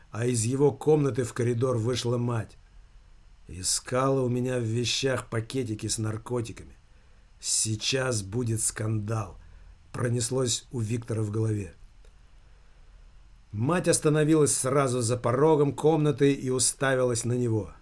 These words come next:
Виктор замер, ожидая криков. Зайти к себе в комнату, пока она преграждала ему путь, он все равно не мог.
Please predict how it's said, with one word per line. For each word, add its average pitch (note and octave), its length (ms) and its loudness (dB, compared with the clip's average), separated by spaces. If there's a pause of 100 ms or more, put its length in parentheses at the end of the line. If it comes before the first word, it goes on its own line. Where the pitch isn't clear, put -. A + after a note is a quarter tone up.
(460)
Виктор C3 460 -2
замер, B2 520 0 (100)
ожидая A#2+ 460 0
криков. C#3 480 0 (460)
Зайти A#2 580 -4
к D3 60 -6
себе C3 260 0
в A#2 120 -6
комнату, C#3+ 480 0
пока B2+ 320 -2
она B2+ 160 -2
преграждала B2 680 0
ему A#2+ 240 0
путь, C#3 320 -2 (180)
он A2 140 -4
все A#2+ 160 -2
равно B2 240 -2
не B2 140 0
мог. A#2 340 -4